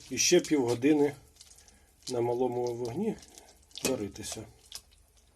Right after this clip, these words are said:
Пройшло дві години. І заправку ми починаємо розкладати по банкам і будемо їх закатувати.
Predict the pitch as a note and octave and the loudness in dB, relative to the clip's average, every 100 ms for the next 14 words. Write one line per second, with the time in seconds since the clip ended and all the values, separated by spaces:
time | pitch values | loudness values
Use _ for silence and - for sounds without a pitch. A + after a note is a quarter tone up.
0 | _ _ _ _ _ _ _ _ _ _ | _ _ _ _ _ _ _ _ _ _
1 | _ _ _ - - - _ _ _ C3 | _ _ _ -20 -18 -18 _ _ _ 2
2 | C3+ - C#3 A#2+ B2+ C3+ D3+ G3+ F3+ D#3+ | 2 6 4 6 4 4 6 8 6 4
3 | - - - _ _ _ _ _ - - | -12 -20 -20 _ _ _ _ _ -20 -4
4 | C3 C#3 C#3+ G3 E3+ - C#3 F3+ D3 C#3 | 4 4 12 12 12 6 4 6 6 6
5 | C3+ D3 F3+ E3 D#3+ - - _ _ _ | 4 8 8 8 6 4 -8 _ _ _
6 | _ - - _ _ _ - _ - - | _ -20 -20 _ _ _ -20 _ -20 2
7 | C3 - - C3 C#3+ C3+ B2 B2+ B2+ C#3 | 2 2 0 6 8 6 2 2 4 2
8 | D3 G3 C#3 D3+ D#3+ D3+ C3+ C3 D#3+ C3+ | 4 4 4 2 2 2 4 2 2 2
9 | C#3 G#2+ G#2 G#2 G2+ A#2 | 0 0 -2 -4 -6 -10